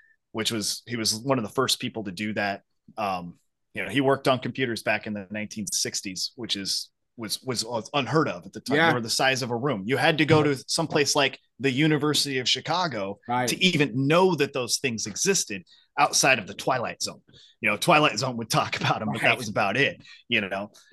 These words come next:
Speaker 1: But he was really doing it. Like, he, he spent years of his life organizing cards that had hole punches in them, which would, he would stack up. The, the hole punches would be in different spots on the
Speaker 2: Yeah.
Speaker 1: cards.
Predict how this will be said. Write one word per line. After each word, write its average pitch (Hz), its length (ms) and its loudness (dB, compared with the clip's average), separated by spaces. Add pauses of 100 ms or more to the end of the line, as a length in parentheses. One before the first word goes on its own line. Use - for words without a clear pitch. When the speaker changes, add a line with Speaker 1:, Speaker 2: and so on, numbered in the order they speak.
(140)
Speaker 1:
But 127 140 4
he 165 100 6
was 143 180 4
really 147 160 4
doing 160 200 4
it. 113 100 -4
Like, 123 160 -2
he, 147 160 0
he 151 180 -6
spent 143 380 -2
years 139 300 0
of 131 80 -4
his 117 160 -2
life 151 280 2 (260)
organizing 147 800 4
cards 135 520 0
that 101 120 -6
had 117 180 -2
hole 135 260 0
punches 107 400 -4
in 92 120 -8
them, 87 220 -10 (840)
which 117 280 -2
would, 120 180 -2
he 123 120 -2
would 110 180 -4
stack - 580 4
up. 131 220 0
The, 120 200 -2
the 117 60 -10
hole 143 180 2
punches 135 320 0
would 120 100 -4
be 131 120 2
in 117 100 0
different 131 260 -2
spots 135 380 0
on 131 100 -6
the 107 100 -8
Speaker 2:
Yeah. 156 200 4
Speaker 1:
cards. 147 240 -2